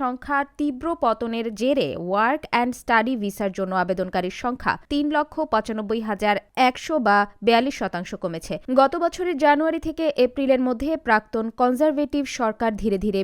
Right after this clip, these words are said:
বিধি নিষেধ চালু করেছিল। ব্রিটেনে বৈধভাবে আসা লোকের সংখ্যা কমানোর লক্ষ্যে বিদেশি পরিচর্যা কর্মীদের ওপর নির্ভরশীল পরিবারদের যুক্তরাজ্যে আসার ওপর নিষেধাজ্ঞা আরোপ করা হয়। দক্ষ কর্মীদের জন্য বেতনের স্তর আটত্রিশ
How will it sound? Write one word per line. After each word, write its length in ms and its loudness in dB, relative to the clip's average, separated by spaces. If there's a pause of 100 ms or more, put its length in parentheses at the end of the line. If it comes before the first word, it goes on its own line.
(100)
বিধি 280 -4 (100)
নিষেধ 240 -2 (100)
চালু 260 0
করেছিল। 340 -2 (300)
ব্রিটেনে 360 4 (120)
বৈধভাবে 540 0 (160)
আসা 200 -2 (100)
লোকের 300 -2 (120)
সংখ্যা 400 -2
কমানোর 440 0
লক্ষ্যে 300 0 (120)
বিদেশি 340 -4 (100)
পরিচর্যা 560 0
কর্মীদের 440 0
ওপর 200 0 (180)
নির্ভরশীল 580 -2 (100)
পরিবারদের 580 2 (280)
যুক্তরাজ্যে 600 2
আসার 240 0
ওপর 140 -4 (120)
নিষেধাজ্ঞা 520 0 (140)
আরোপ 220 2
করা 200 0
হয়। 140 -4 (100)
দক্ষ 140 -2 (120)
কর্মীদের 420 -2
জন্য 180 -2 (160)
বেতনের 360 -2 (100)
স্তর 280 2 (320)
আটত্রিশ 360 0